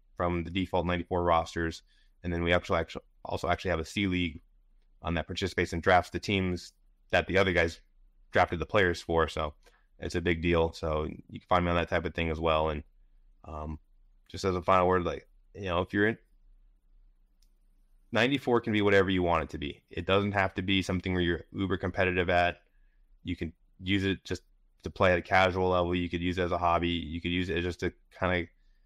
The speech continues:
have time with other people and have a common interest, you know. It, it, you can make it whatever you want it to be. I feel like some people, they get so involved in, like, "Oh, I have to be the best. I was the best growing up," or, "I was the best in college," or whatever it is.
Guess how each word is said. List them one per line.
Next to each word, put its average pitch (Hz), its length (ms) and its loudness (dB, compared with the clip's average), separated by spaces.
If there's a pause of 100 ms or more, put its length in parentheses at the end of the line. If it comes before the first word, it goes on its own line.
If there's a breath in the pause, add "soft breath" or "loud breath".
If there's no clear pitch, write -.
(720)
have 90 440 2
time 95 340 2
with 90 140 0 (220)
other 95 240 2
people 87 400 -2
and 80 80 -2
have 87 140 2
a 85 60 -2
common 87 300 2
interest, 85 380 -6
you 82 100 -6
know. 80 220 -4 (800)
It, - 120 -20 (400)
it, - 120 -18 (300)
you 110 160 -4
can 98 280 0 (140)
make 113 220 0
it 110 60 -2
whatever 101 280 4
you 92 140 2
want 87 220 4
it 80 60 -8
to 92 80 -8
be. 82 100 2
I 85 80 0
feel 107 140 0
like 95 120 2
some 95 180 0
people, 92 320 -2
they 90 100 0
get 87 220 -2
so 92 440 2
involved 87 380 2
in, 85 60 -2
like, 82 140 -2
"Oh, 87 160 2
I 82 80 2
have 85 180 -2
to 82 80 -6
be 85 100 -2
the 80 80 -8
best. 82 220 0
I 82 80 2
was 82 140 0
the 80 60 -6
best 82 200 -2
growing 82 300 0
up," 78 180 -2
or, 80 60 0
"I 80 60 2
was 80 80 -2
the 82 60 -4
best - 220 -6
in 82 80 -14
college," 82 360 2
or 78 160 -4
whatever 85 380 0
it 85 60 0
is. 82 140 -2